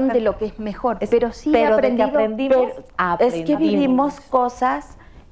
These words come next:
Speaker 3: que nunca
Speaker 1: Sí.
Speaker 3: en la vida habíamos vivido y,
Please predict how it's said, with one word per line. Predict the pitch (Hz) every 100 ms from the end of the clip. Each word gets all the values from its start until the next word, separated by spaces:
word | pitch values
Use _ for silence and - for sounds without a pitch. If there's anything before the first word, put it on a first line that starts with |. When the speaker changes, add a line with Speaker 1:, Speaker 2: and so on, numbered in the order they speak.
| -
Speaker 3:
que | 247
nunca | 240 254 269 269 285
Speaker 1:
Sí. | 285
Speaker 3:
en | 277
la | 233
vida | 214 233 254
habíamos | 247 240 233 233 226
vivido | 202 185 202 214 247 285 - - - -
y, | 220 220 214 208 185 -